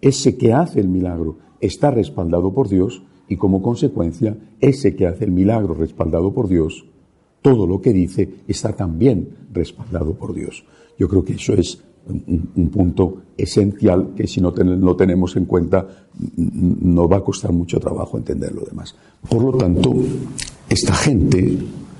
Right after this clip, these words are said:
ve el milagro, se beneficia del milagro, el que sea,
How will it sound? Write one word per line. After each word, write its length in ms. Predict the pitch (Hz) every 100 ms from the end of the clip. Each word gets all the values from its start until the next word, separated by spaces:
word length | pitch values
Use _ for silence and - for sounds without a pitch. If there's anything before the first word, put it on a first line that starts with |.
| - -
ve 280 | 95 123
el 120 | 95 90
milagro, 640 | 101 92 78 82 92 - - - - - - - - -
se 220 | - 98
beneficia 600 | 87 80 78 170 175 90
del 160 | 82 85
milagro, 640 | 82 80 80 101 135 135
el 160 | - -
que 120 | 101
sea, 440 | - 92 87 101